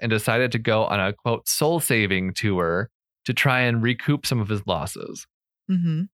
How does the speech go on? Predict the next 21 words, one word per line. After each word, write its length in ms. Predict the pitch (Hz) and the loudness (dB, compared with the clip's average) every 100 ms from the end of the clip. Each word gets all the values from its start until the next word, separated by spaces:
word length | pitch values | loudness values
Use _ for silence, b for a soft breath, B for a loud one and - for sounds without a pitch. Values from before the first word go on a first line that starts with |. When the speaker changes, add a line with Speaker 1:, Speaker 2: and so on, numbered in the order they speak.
| - | -4
Speaker 1:
It 80 | 170 | 0
didn't 240 | 190 220 | 2 0
go 140 | 214 208 | 0 0
great, 440 | 151 117 117 139 - _ _ _ | 2 2 2 0 -6 _ _ _
uh, 360 | - 117 107 110 | -2 2 2 2
because 260 | 135 135 139 | 2 0 0
he, 140 | 151 | 0
once, 400 | 147 143 151 - | 0 2 0 0
even 180 | 170 156 | 2 2
in 80 | 143 | 2
Saint 260 | - 135 | 0 0
Louis, 360 | 156 170 175 165 | 2 2 2 0
he 80 | 147 | 0
got 220 | 131 - | 0 0
stranded 440 | - 131 120 123 | 0 2 2 2
from 180 | 117 117 | 0 0
being 200 | 107 104 | 2 0
too 200 | 101 123 | 0 -2
broke 340 | 113 117 104 - | -2 0 0 -2
to 80 | 104 | -6
travel. 560 | - 78 80 85 120 | -2 -2 -2 -2 -4